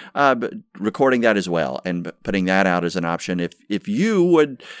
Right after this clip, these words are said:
be interested, uh, in seeing us on YouTube or Discord or Twitch instead of only hearing us on Apple or Spotify or one of your other podcast apps,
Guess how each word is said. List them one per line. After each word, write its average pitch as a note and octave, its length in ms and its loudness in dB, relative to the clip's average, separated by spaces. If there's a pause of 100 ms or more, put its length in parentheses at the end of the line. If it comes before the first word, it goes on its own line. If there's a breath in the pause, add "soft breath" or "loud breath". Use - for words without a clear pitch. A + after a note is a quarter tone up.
(100)
be F#3+ 140 4
interested, - 600 0
uh, G2 320 0
in G#2 180 -4
seeing C3+ 400 0
us A2+ 340 2
on A2+ 440 4 (220 loud breath)
YouTube A2+ 680 6
or G2+ 240 2
Discord G2 680 2
or F2 140 0
Twitch - 460 0
instead A2+ 680 4
of G2 360 2 (160)
only A2+ 300 2
hearing A2 400 2
us C#2+ 300 -8
on E2 240 -6
Apple F#2 320 -2
or F2 80 -6
Spotify E2 680 -2
or D#2 160 -4 (400 loud breath)
one G2+ 140 -2
of F2 80 0
your F2+ 120 2
other E2+ 160 0
podcast F#2 540 -4
apps, D#2 200 -2